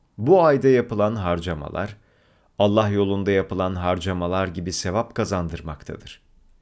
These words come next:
Resulullah sallallahu aleyhi ve sellem Efendimiz şöyle buyurmaktadır:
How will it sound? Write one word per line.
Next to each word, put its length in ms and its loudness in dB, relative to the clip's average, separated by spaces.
Resulullah 640 2
sallallahu 800 0
aleyhi 380 -2
ve 100 2
sellem 400 -2
Efendimiz 680 -4
şöyle 420 2
buyurmaktadır: 880 -8